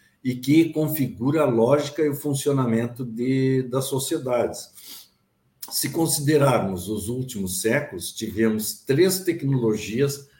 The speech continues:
de propósito geral anteriores à inteligência artificial. E aqui é colocado o carvão, né, que deu início à Revolução Industrial,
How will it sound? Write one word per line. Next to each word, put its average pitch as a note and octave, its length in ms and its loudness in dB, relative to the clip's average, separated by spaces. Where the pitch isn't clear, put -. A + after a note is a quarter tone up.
de G2 180 0
propósito A2 720 -2
geral A#2 540 2
anteriores C3 760 4
à C3 60 -2
inteligência B2 600 -4
artificial. - 840 -6
E G#2 80 -4
aqui G#2 240 -2
é A#2+ 40 -6
colocado G#2+ 500 -4
o F#2 60 -14
carvão, A#2+ 720 0
né, G#2 260 -4
que - 180 -12
deu G#2+ 400 2
início A2+ 480 2
à G2 40 0
Revolução F#2+ 580 -6
Industrial, A2 760 -6